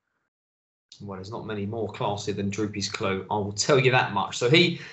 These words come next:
did get the job done. It was a short price, and if anyone did weigh in at the short prices, it was, uh,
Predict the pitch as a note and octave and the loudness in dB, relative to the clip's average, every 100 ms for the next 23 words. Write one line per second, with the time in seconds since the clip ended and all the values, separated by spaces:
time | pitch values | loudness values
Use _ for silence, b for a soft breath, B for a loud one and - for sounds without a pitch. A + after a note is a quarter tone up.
0 | B F#3 G3 E3 E3 C#3 D#3+ D3+ D#3 F3+ | B 2 4 6 4 4 4 6 6 4
1 | F3+ E3 D3 E3+ D#3 - C#3+ C#3 C#3 C3+ | 2 0 2 0 0 2 4 4 2 -2
2 | D#3 C#3 C3+ C3+ C3 C3 B2+ B2+ G#2+ G2 | -2 -2 0 -2 2 2 2 0 -4 -6
3 | - A#2 - A#2 A#2 - A2 A2+ A2 A2+ | -4 -4 0 2 2 0 -8 -8 -6 -8
4 | A2 A#2 G#2+ G#2 | -2 0 0 -2